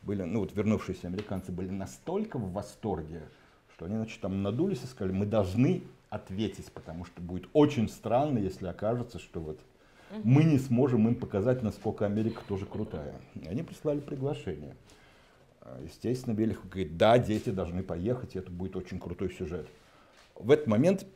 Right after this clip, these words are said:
Speaker 1: портком и правком сказал: «О, а мы знаем, кто с ними поедет». И надо отдать должное письменному Велихову. Сказали: «Нет,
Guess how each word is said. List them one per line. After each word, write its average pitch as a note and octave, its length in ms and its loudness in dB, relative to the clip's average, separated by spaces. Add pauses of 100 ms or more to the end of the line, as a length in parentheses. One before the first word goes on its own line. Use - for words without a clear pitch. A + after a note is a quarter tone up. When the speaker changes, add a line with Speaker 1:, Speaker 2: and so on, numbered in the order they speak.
(100)
Speaker 1:
портком A2+ 460 4
и - 120 -6
правком F3 560 0
сказал: - 260 -2
«О, E3+ 240 12
а A2+ 60 12
мы C#3+ 160 10
знаем, C3 340 10
кто B2+ 220 6
с B2+ 120 2
ними B2+ 180 12
поедет». A#2 600 2 (2000)
И G2 80 -4
надо D#3+ 240 6
отдать D3 300 6
должное C3+ 420 4
письменному A#2+ 600 0
Велихову. G2+ 300 -2
Сказали: G2 240 -2
«Нет, A2 300 2